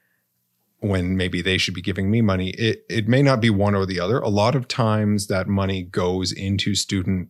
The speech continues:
bursaries and travel and supporting students. So at S C L, that is in our, uh, incorporation documents, one of our mandates is to support students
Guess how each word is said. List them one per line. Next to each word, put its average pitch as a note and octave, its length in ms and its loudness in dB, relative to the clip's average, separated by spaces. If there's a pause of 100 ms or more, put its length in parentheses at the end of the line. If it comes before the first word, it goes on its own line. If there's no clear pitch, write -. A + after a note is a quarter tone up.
(160)
bursaries G#2+ 580 0
and F#2 160 -2
travel F#2+ 500 -2
and F#2+ 140 -2
supporting G2 480 -2
students. A#2+ 360 -2
So F#2+ 140 2
at F#2 60 0
S G#2 160 0
C G2+ 140 0
L, F#2+ 100 0
that F#2 160 -2
is F#2 220 -8 (580)
in A#2+ 180 4
our, F#2+ 400 2
uh, F#2 180 -4
incorporation F#2+ 600 -2
documents, F#2+ 420 -4
one F#2+ 220 -2
of F2+ 100 -4
our F2+ 140 -4
mandates F#2+ 500 -4
is F2+ 140 -4
to F#2 120 -6
support - 420 -4
students G2+ 720 -2